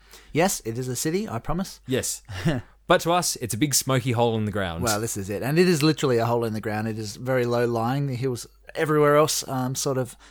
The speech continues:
Speaker 1: surround it. So therefore the temperatures get to minus, I don't know, seven billion or something.
Speaker 2: Now,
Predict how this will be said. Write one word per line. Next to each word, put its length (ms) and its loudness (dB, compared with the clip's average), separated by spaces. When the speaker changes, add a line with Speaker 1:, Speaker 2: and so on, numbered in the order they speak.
Speaker 1:
surround 520 4
it. 140 4
So 160 2
therefore 300 2
the 80 -2
temperatures 520 -6
get 260 -4
to 180 -4
minus, 520 -2
I 60 -4
don't 140 -4
know, 100 0
seven 380 -4
billion 340 0
or 60 -4
something. 340 -8
Speaker 2:
Now, 220 -2